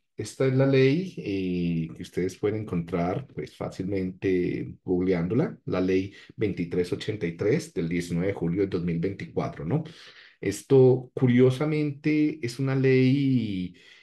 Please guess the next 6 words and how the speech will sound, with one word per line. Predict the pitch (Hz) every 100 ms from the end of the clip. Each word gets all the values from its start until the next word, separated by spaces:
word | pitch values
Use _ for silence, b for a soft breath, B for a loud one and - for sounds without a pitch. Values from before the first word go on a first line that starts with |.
| B _ -
que | 110 101 98 92 87
se | - -
publicó, | - 104 98 90 - 135 143 -
que | 110
se | 98 95
firmó, | - - - 107 110 135 240 -